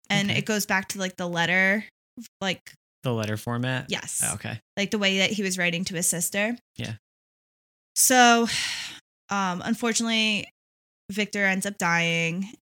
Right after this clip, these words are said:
Speaker 1: And
Speaker 2: Oh, wow.
Speaker 1: yeah, like, I guess he tells,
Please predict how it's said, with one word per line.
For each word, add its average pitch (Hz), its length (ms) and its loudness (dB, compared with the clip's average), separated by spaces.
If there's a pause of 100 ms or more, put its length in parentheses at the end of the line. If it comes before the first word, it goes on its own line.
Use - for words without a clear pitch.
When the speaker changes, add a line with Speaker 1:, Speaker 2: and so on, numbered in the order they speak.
(240)
Speaker 1:
And 175 540 -2 (560)
Speaker 2:
Oh, 196 100 -6
wow. 220 200 -6 (260)
Speaker 1:
yeah, 170 560 -2 (340)
like, 196 160 -2
I 202 60 4
guess 185 440 -2 (120)
he 214 140 -6
tells, 202 340 -2